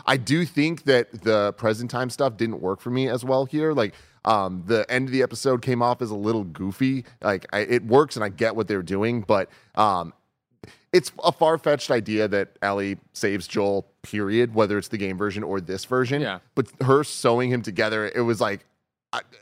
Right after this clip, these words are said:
Speaker 1: a little too on the nose for me. I don't know, and a little too, too fast, but I can't come up with a better solution for what I would have liked.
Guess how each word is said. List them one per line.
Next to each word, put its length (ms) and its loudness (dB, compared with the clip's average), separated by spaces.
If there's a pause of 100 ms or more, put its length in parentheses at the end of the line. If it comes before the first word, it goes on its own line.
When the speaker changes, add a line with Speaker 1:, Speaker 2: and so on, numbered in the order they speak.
Speaker 1:
a 40 0
little 180 6
too 160 2
on 80 4
the 80 -4
nose 220 -4
for 60 -10
me. 100 -6
I 160 2
don't 80 0
know, 100 -2
and 80 0
a 40 0
little 180 4
too, 360 0
too 200 -4
fast, 260 0
but 160 2
I 60 -2
can't 260 -2
come 140 -4
up 60 -4
with 100 -6
a 20 -10
better 200 -2
solution 440 -6
for 140 -4
what 100 -2
I 80 -4
would 180 -6
have 120 -4
liked. 280 2